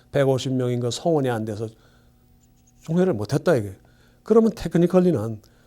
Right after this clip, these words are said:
성원이 안 돼서 총회를 못 했으면 그 회는 존재하지가 않는 거라고요. 그죠? 한인회가 한인 사회를 대표하는 그런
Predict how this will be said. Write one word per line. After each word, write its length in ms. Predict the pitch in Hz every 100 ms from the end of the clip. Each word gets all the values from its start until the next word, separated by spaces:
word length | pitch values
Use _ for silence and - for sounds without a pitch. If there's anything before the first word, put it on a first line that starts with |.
| _ _ -
성원이 380 | - 190 220
안 100 | 220 185
돼서 180 | 185
총회를 420 | 202 - 208 202 220
못 220 | 175 -
했으면 420 | 139 156 190 226
그 220 | - 214
회는 260 | 196 185 233
존재하지가 640 | 156 131 110 117 139 -
않는 180 | 101 90
거라고요. 360 | 90 95 87 95 _ _
그죠? 260 | 135 151 180 - 117 113 _ _ _ _
한인회가 1040 | - - 160 165 170 165 151 151 147 170 170 _ _ _ _ _ _
한인 380 | - 151 151
사회를 340 | 143 143 143 156
대표하는 720 | - 139 143 143 135 147 147
그런 320 | 139 135 135